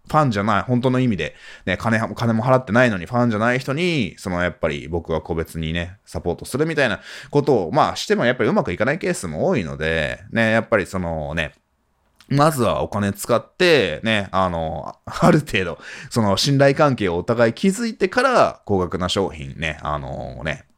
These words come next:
それでもお金払いたいってんであれば、高額しょ-、な商品買ってもいいですよっていうお話なわけなんですけども、えー、っていう形でですね、あの、ちゃんと階段を用意して、最初から高額商品は売らないように、えー、してるわけなんですよ。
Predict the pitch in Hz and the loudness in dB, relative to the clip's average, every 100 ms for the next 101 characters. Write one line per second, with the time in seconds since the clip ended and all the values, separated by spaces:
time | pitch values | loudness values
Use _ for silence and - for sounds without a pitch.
0 | _ _ _ _ _ - - - 156 156 | _ _ _ _ _ -20 -20 2 4 4
1 | 131 90 - - 101 104 123 147 208 202 | 2 -2 -8 -4 -2 0 2 2 0 -2
2 | 196 226 262 254 - - - - 113 95 | -2 2 4 4 0 -6 -18 -2 0 2
3 | 87 113 71 95 - 101 87 76 - 85 | 0 -2 0 -2 0 0 -2 -6 -6 -6
4 | - 104 107 101 87 - 165 175 175 107 | -4 -2 0 0 -2 2 2 2 0 -2
5 | 92 90 87 101 98 92 76 67 64 - | 0 -2 -2 -2 0 -2 -6 -8 -12 -8
6 | 71 101 156 - - - 147 160 160 - | -4 0 0 0 -10 -4 2 4 2 0
7 | 220 214 208 220 214 - 220 139 92 - | 2 2 2 2 0 2 2 4 0 -4
8 | 78 98 95 82 92 85 82 80 - 208 | -4 0 0 0 0 0 0 -2 -2 0
9 | 196 190 202 185 - 220 240 233 226 214 | 0 2 4 4 2 0 2 0 0 2
10 | 220 214 120 190 - 139 131 85 - - | 2 2 2 0 0 4 4 4 -2 -4
11 | - 220 226 202 214 208 190 185 202 - | -2 0 0 0 0 2 2 2 0 0
12 | 196 135 101 82 113 175 190 196 190 117 | 2 2 -2 0 2 2 0 0 0 0
13 | 78 - - - 104 - 151 143 131 95 | -4 -14 -8 0 0 2 4 4 4 0
14 | 78 - - - | -6 -10 -10 -10